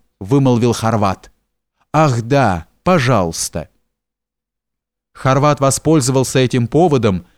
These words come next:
чтобы выскочить из кабинета. Первый раз подумал он про князя. Да ведь он эгоист. Он не способен заботиться,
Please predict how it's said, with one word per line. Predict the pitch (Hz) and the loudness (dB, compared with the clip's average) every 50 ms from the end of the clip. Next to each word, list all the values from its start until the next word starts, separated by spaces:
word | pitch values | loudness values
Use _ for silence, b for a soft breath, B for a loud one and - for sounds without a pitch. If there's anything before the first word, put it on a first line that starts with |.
| b | b
чтобы | b - - - 165 156 160 | b -6 -2 0 2 2 2
выскочить | 151 190 180 - - - 135 - 156 131 - | 2 2 0 0 -2 -2 -2 -2 -2 -4 -4
из | 143 - | -4 -2
кабинета. | - 165 139 165 165 165 147 117 95 - 87 67 - _ _ _ _ _ _ _ _ _ _ _ _ | -2 -2 0 0 0 2 0 0 -2 -4 -6 -10 -10 _ _ _ _ _ _ _ _ _ _ _ _
Первый | _ 180 208 220 208 196 180 190 | _ 0 2 2 2 2 2 2
раз | 185 196 196 190 - | 2 2 2 0 0
подумал | - 170 165 165 175 185 170 170 160 | -2 -2 0 0 2 2 2 2 2
он | 170 160 143 | 2 0 0
про | - - 160 151 | -2 -2 -4 -2
князя. | - 147 147 143 123 110 101 87 92 85 71 - _ _ _ _ _ _ _ _ _ | -2 -2 0 2 2 0 0 -2 -6 -8 -10 -14 _ _ _ _ _ _ _ _ _
Да | - 92 107 | -8 -6 -2
ведь | 107 113 113 - | -2 -2 0 2
он | 127 127 135 143 | 2 2 2 2
эгоист. | 135 123 151 170 196 202 196 143 - - - - - _ _ _ _ _ _ _ _ _ _ | 2 2 0 0 0 0 -2 -2 -4 -6 -10 -12 -20 _ _ _ _ _ _ _ _ _ _
Он | 120 131 143 | 0 2 2
не | 151 147 | 2 0
способен | - - - 143 127 - 180 180 160 165 160 | 0 -2 -2 -2 -2 0 0 0 2 0 0
заботиться, | 131 107 113 127 120 104 127 165 196 196 135 113 - - - 101 82 76 | 0 0 -2 -2 0 0 2 2 2 0 -2 -6 -6 -6 -6 -6 -6 -6